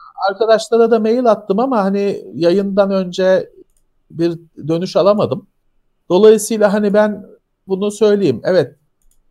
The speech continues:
kendi yayınladıkları basın bülteninde ücretsiz diyordu ama dükkanda on lira. Hani on lira da çok büyük bir para değil. Söylemiş olalım.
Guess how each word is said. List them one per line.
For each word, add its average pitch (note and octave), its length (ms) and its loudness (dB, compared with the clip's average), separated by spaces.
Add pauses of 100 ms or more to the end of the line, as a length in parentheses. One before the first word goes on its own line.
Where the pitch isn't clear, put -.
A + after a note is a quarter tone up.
(360)
kendi F3+ 340 -2
yayınladıkları F3 720 -2
basın E3 320 -4
bülteninde E3 480 -4
ücretsiz F3+ 640 -4
diyordu C#3 460 0
ama F#3 360 -2
dükkanda E3+ 440 -4
on F3+ 280 0
lira. F3+ 380 0 (800)
Hani F3 440 -2 (220)
on C#4+ 300 -2
lira E3+ 180 4
da C#3+ 80 4
çok C#3+ 300 -2
büyük C3+ 180 -4
bir C3+ 80 -10
para C#3+ 280 2
değil. G#3+ 260 -4 (600)
Söylemiş A#3 560 2
olalım. C#3 340 0